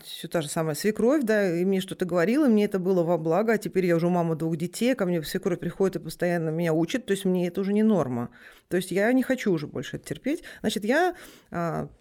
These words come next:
останавливаюсь и начинаю просматривать свои границы. Где мне некомфортно? Что мне не нравится? Где я злюсь? Где я прогибаюсь?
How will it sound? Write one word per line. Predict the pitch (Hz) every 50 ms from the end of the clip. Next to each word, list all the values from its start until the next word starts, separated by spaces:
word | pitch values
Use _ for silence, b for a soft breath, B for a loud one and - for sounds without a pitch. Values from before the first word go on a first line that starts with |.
| _ _ _
останавливаюсь | - 175 - - 165 180 240 349 403 392 370 359 349 - -
и | -
начинаю | 208 196 196 - 277 330 349
просматривать | - 208 214 - 214 220 254 - 269 214 175 -
свои | - - 196
границы. | 202 190 202 190 175 156 156 - - - - 160 - B B B B B B B B
Где | 185 202 175 262 349
мне | 403 349 294
некомфортно? | 247 233 240 226 233 233 220 - - 170 - - - - - 170 - _ _ _ _ _
Что | - - - - 262 277
мне | 294 277 247
не | 240 233
нравится? | 214 185 170 160 156 - - - - 175
Где | - 156 190 175 196
я | 233 277 302 277 247
злюсь? | 220 180 185 180 175 165 - - - _ _ -
Где | 190 180 220 269
я | 254 262 202
прогибаюсь? | - - 180 160 165 175 - 190 202 208 233 247 - -